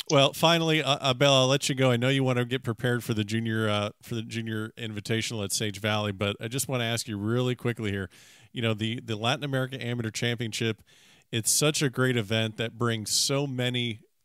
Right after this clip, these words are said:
countries into the game of golf, so many young players into the game of golf. Have you fully grasped, I guess, just the enormity of what that tournament is all about? I know that you're the one that's gonna get the,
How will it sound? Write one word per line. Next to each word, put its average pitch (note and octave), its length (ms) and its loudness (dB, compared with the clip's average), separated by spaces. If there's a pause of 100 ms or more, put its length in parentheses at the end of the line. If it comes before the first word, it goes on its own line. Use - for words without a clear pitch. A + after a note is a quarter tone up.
(320)
countries A#2+ 720 0
into A#2 500 -2
the G#2 80 -6
game G#2 220 -2
of G#2 140 -4
golf, G#2 300 4
so B2 180 0
many C3 140 -2
young A2+ 280 -2
players G#2+ 420 0
into G#2 220 -6
the F#2+ 120 -4
game G2+ 240 -2
of G2 160 -6
golf. G2 400 0 (720)
Have D#3+ 260 0
you D#3 100 2
fully F3 580 -2 (560)
grasped, A#2+ 600 0
I A2 100 -6
guess, A#2 340 0
just A2+ 320 -4
the G#2+ 280 2
enormity A#2 560 2
of F#2 100 -6
what G#2 280 -2
that A#2 220 -4
tournament G#2+ 440 -2
is F#2 240 -4
all G#2 220 0
about? G2 380 -2
I F#2+ 100 -2
know A#2 200 2
that A#2 140 -6
you're A#2 180 0
the B2+ 100 0
one A#2 280 -2
that's G#2+ 180 -4
gonna G#2+ 220 -4
get A2 360 -4
the, G2 220 -6